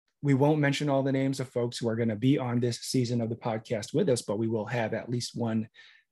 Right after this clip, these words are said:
musician. We're gonna have some theologians,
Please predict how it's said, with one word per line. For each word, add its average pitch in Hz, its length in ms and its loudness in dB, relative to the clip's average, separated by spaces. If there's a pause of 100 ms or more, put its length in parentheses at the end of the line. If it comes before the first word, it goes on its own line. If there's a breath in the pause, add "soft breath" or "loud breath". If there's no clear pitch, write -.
musician. 160 760 2 (600 loud breath)
We're 170 220 -4
gonna 113 240 -2
have 110 340 -2 (200)
some 101 240 -8
theologians, 156 1200 0